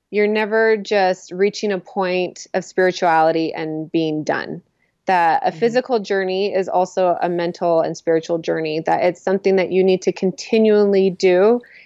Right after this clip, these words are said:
Speaker 1: and realize what works for you. Once again, in the comparison thing, I remember, uh,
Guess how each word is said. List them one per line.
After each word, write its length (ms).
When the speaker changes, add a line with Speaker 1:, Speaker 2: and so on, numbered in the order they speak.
Speaker 1:
and 200
realize 400
what 200
works 300
for 120
you. 500
Once 240
again, 220
in 120
the 80
comparison 760
thing, 420
I 120
remember, 760
uh, 120